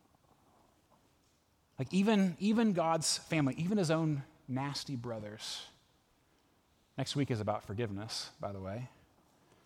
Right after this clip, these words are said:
Make sure you're there for that. But he saves God's family, his chosen people, and keeps God's plan of redemption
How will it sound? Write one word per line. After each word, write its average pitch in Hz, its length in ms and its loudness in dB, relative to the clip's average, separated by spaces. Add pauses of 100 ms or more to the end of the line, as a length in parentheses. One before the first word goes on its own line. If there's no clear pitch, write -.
Make 110 100 -10
sure - 160 -8
you're 110 100 -4
there 107 140 -4
for 98 120 -12
that. 101 280 -6 (2250)
But 143 60 -4
he 135 40 0
saves 156 400 -2
God's 131 300 -2
family, 117 320 -4
his 120 180 -6
chosen 139 400 -2
people, 120 260 -6
and 117 120 -4
keeps - 460 -8
God's 123 360 -2
plan 127 320 -6
of 117 80 -6
redemption 107 580 -8